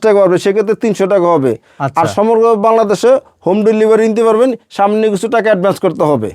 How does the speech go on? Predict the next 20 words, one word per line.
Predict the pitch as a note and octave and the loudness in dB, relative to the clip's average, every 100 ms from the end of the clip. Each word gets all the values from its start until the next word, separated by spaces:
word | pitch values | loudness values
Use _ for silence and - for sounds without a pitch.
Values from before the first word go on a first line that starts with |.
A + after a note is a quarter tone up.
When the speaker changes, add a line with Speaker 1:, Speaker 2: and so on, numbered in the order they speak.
| - C3+ | -6 -6
Speaker 2:
ওকে। | B2 - G#3+ A3 _ _ _ _ - - - _ _ _ | -4 -2 -2 -2 _ _ _ _ -20 -20 -20 _ _ _
Speaker 1:
দুইশো | D#3 G#3 A#3+ | 0 2 2
আশি | A3 A3 | 0 0
টাকা | G#3 G#3 | 0 0
চার | A3+ G#3 | 0 0
কুচির | G3+ F3+ | -2 -2
দাম | F3 D3+ | 0 0
দেখেন, | C#3 A2+ - _ _ _ - | -2 -4 -8 _ _ _ -2
দেখেন | F3+ F#3+ G3+ | 0 2 0
এখন | G3+ A3+ G3 | 0 -2 0
চার | A3 G#3 | -2 -2
কুচির | G3 G#3+ | -2 0
দাম | G#3+ G#3 | 0 0
মাত্র | G#3 G#3+ | -2 -2
দুইশো | G3+ G#3 G#3+ | -2 -2 0
পঞ্চাশ | G#3+ G#3 - | -2 -2 -2
টাকা, | D#3+ A2+ - _ _ _ _ - - | -2 -2 -8 _ _ _ _ -8 -2
চার | G3 | -2
কুচি | - A3 G#3+ | 2 0 2
মাত্র | G3+ | 0